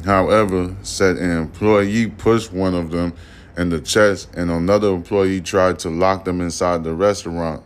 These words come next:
the report says. They maintained they were the victims who were attacked. That's what the ladies say. The five women were arrested and transported to the John E. Polk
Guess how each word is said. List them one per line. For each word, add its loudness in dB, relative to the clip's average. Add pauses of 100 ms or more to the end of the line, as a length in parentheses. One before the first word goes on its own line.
the -6
report -2
says. -4 (440)
They 2
maintained -2
they 0
were 0
the -4
victims -2
who -8
were -4
attacked. -2 (1700)
That's -6
what -4
the -4
ladies 2
say. -2
The -2
five 2
women 0
were 0
arrested -2
and -4
transported -6
to -4
the -4
John -4
E. -4
Polk -2